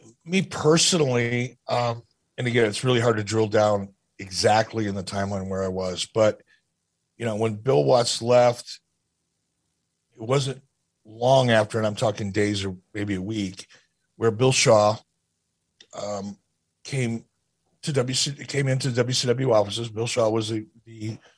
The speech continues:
vice president of human resources at Turner Broadcasting, not at W C W, at Turner Broadcasting.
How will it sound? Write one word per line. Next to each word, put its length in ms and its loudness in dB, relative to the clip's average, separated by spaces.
vice 180 0
president 380 0
of 40 -10
human 240 -6
resources 680 -8
at 100 -6
Turner 220 0
Broadcasting, 720 0
not 140 -8
at 80 -8
W 200 -4
C 120 -8
W, 420 -8
at 160 -12
Turner 300 -8
Broadcasting. 680 -14